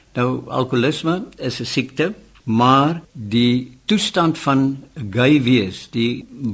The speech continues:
variasie in menslike seksualiteit, die is daar, dit bestaan en ons weet dit nou in meer detail as wat ons nog van tevore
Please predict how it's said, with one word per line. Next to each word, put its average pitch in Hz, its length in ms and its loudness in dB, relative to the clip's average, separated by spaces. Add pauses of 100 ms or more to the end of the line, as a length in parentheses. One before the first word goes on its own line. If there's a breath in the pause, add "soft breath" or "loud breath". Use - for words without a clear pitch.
variasie 117 680 2
in 131 120 0
menslike 123 440 -2
seksualiteit, 127 920 -4
die 110 280 0
is 151 240 -2
daar, 113 520 0
dit 110 260 -4
bestaan 135 640 0
en 117 120 -2
ons 104 400 -6
weet 123 220 2
dit 131 140 -4
nou 113 420 0 (260 loud breath)
in 104 360 0
meer 131 340 4
detail 123 420 2
as 110 240 -8
wat 110 200 -8
ons 117 300 -8
nog 107 220 -8
van 110 200 -6
tevore 123 580 2